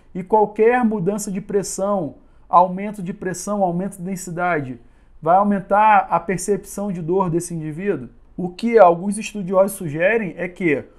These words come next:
quando você é muito agressivo nesse sistema miofascial, a tendência é que esse tecido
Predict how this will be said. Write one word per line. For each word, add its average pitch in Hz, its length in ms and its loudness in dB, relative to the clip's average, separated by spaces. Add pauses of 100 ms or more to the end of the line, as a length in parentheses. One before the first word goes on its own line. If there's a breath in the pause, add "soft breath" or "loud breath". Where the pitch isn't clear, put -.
(160 soft breath)
quando 202 220 -4
você 208 360 2
é 180 60 0
muito 247 400 0
agressivo 220 720 0
nesse 196 180 -8
sistema 175 340 -8
miofascial, 165 1080 0
a 180 160 4
tendência 208 640 -4
é - 20 -8
que 208 100 -10
esse - 280 -8
tecido 175 760 -4